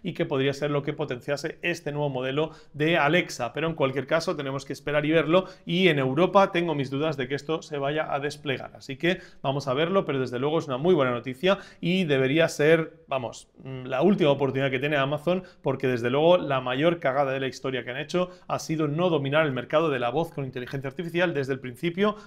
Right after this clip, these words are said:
cuando lo tenían todo hecho, teniendo Alexa como referencia de asistente por voz. Así que vamos a ver si consiguen resarcirse de ese error y pueden salvar su mercado,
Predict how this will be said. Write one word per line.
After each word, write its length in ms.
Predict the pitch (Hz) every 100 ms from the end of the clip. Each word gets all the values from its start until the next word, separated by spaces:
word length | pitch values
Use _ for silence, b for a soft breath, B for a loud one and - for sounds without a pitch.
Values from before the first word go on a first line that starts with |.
| B
cuando 280 | 139 135 131
lo 80 |
tenían 380 | 131 156 180 170
todo 280 | 185 170 151
hecho, 400 | 156 - 160 185 B -
teniendo 480 | 131 143 156 156 160
Alexa 440 | 135 147 - 156
como 180 | 156 135
referencia 680 | 123 120 135 151 147 156 156 B B
de 420 | 135 143 143 147 151
asistente 600 | - 135 - 139 135 143
por 240 | 147 135
voz. 280 | 143 120 -
Así 260 | - -
que 300 | 135 160 165 B B
vamos 280 | 147 143 143
a 40 |
ver 140 | 135 147
si 140 | 143
consiguen 480 | 139 131 160 165 156
resarcirse 640 | 143 135 127 - 185 165 143
de 60 |
ese 160 | 143 147
error 320 | 139 170 208 B B
y 140 | 151
pueden 320 | 151 156 175
salvar 480 | 170 147 127 139 170
su 200 | - 190
mercado, 600 | 170 123 - 135 170 -